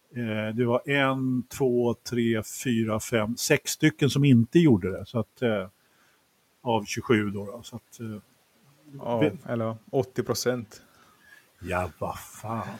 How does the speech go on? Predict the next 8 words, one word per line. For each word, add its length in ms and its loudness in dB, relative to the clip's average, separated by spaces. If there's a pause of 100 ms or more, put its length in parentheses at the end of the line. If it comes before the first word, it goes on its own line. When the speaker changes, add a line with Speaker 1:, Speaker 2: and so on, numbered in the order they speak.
(120)
Speaker 2:
<laughs> 240 -6
Jag 200 2
gillar 300 0
procent 500 -4
bättre 460 -4
än 280 -6 (460)
<laughs> 500 -16
liksom 400 -6